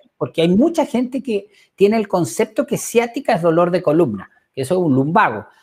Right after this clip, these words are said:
Ciática se le llama cuando se va a la pierna, para que ellos entiendan un poco. Y lo otro,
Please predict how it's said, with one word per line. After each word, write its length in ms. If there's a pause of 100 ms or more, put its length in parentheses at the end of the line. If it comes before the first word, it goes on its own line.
(140)
Ciática 500
se 100
le 120
llama 220
cuando 240
se 140
va 80
a 20
la 160
pierna, 340
para 120
que 80
ellos 200
entiendan 440
un 100
poco. 240 (320)
Y 120
lo 120
otro, 460